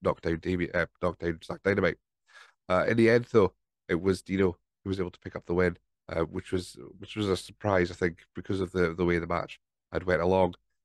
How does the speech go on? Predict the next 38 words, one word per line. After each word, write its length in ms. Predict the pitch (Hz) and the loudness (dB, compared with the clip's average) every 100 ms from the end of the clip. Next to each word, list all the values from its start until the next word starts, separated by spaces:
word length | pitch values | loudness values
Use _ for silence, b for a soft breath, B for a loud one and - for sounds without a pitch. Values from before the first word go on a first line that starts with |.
| - | -6
Uh, 160 | 85 82 | -2 -2
we 140 | 80 87 | -4 -10
were 60 | |
thinking 380 | - 92 - 87 | -8 -8 -6 -4
that 140 | 87 | -4
Zack 260 | 85 87 - | -4 -6 -4
Dynamite 380 | 92 90 90 82 | -4 -2 -2 0
may 100 | 90 | -2
be 80 | 85 | -2
able 100 | 80 | -8
to 220 | - 85 | -6 -6
just 240 | - - - | -6 -18 -12
grab 240 | - 90 90 | -4 -4 0
the 80 | 92 | -2
arm 160 | 90 95 | -2 -2
one 200 | 92 98 | -2 0
more 140 | 92 | -4
time, 280 | - 98 98 _ _ _ _ - | 0 0 0 _ _ _ _ -6
but 240 | - - | -6 -6
it 60 | 90 | -10
wasn't 260 | 87 87 73 | -8 -8 -10
to 80 | |
be. 280 | - 95 87 _ | 0 0 0 _
Dino 180 | 85 85 | 0 0
picking 220 | - - | 0 -6
up 120 | 85 | -6
the 80 | - | 0
win. 180 | 87 85 _ _ _ B B B - | 0 0 _ _ _ B B B -4
Uh, 200 | 90 87 - _ _ _ _ _ _ _ _ _ | 0 0 -2 _ _ _ _ _ _ _ _ _
following 200 | 90 92 | 2 2
the 60 | 87 | 2
match, 240 | 87 - | -2 0
though, 160 | 92 90 | 0 2
Zack 260 | 90 85 | 0 -4
Dynamite 420 | 92 92 92 90 87 | -2 -6 -4 -8 -4
did 100 | 98 | -6
attack 360 | - 98 - - | -6 -10 -10 -8
Dino, 280 | 90 90 | -4 -4